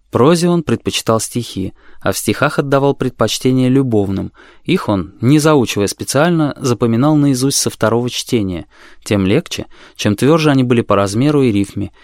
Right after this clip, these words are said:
и чем душещипательнее по содержанию. Они и стали живым источником для первых писем к Фермине Дасе,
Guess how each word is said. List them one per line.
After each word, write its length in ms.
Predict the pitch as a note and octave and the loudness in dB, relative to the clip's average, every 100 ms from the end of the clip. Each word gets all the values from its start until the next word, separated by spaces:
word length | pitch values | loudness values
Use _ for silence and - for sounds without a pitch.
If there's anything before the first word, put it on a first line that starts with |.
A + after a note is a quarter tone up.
| - | -10
и 120 | - | -4
чем 180 | - A#2 | 0 2
душещипательнее 960 | A2 G#2 G2+ - G#2 A2 C3 B2+ A#2 A2 - | 0 -2 -2 -4 -2 -2 -2 -2 -4 -6 -4
по 100 | A2+ | -2
содержанию. 760 | - A2 G2 F2+ F#2+ F2+ D2+ - - _ - - - - - | 0 0 0 -2 -4 -6 -12 -16 -20 _ -20 -20 -20 -10 -2
Они 300 | A#2 F#3 F#3+ | 2 2 2
и 40 | |
стали 300 | - F#3+ C#3+ | 0 0 2
живым 400 | G#2+ A#2+ A#2+ A#2 | 2 2 2 2
источником 560 | A2 C#3+ C3 B2 G#2+ G#2+ | 0 0 0 -2 -2 0
для 160 | G#2+ | 0
первых 380 | - C3+ C3 - | 2 0 -2 -4
писем 320 | - A#2+ A#2 | -4 -2 -2
к 80 | G#2 | -4
Фермине 440 | A#2 G#2+ A2 A2 | -2 0 0 0
Дасе, 440 | G#2+ G#2+ G2 - | 0 0 0 -4